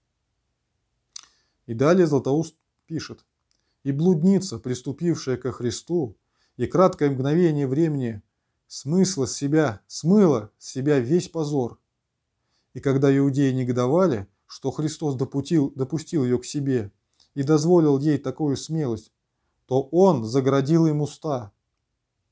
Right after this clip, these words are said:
а её отпустил, простив ей все грехи и приняв её усердие». Почему так? Потому что она приступила с тёплым расположением, с пламенную душою и горячую верою, и коснулась святых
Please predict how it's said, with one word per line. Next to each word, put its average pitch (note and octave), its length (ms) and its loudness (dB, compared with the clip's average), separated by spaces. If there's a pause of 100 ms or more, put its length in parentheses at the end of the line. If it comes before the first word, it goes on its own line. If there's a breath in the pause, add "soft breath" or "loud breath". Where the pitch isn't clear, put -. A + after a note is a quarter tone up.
(100)
а B2+ 120 0
её D#3+ 260 6
отпустил, A#2 640 -6 (420)
простив B2+ 520 -4
ей E3+ 180 4
все G3+ 320 0
грехи D#3 560 -2 (400)
и C3 100 -10
приняв C3+ 460 -4
её B2+ 220 0
усердие». A#2 600 -6 (380)
Почему F3+ 340 0
так? G#2+ 200 -8 (1120)
Потому B2 400 0
что D3+ 180 -2
она C#3 180 0
приступила C3 600 -2
с - 120 -6
тёплым D3+ 440 -2
расположением, C3 800 -4 (480)
с - 140 -16
пламенную D#3 640 2
душою C#3 580 0
и - 20 -4
горячую B2+ 520 0
верою, B2 460 -2 (340)
и B2+ 80 -6
коснулась E3+ 600 0
святых C3 480 -4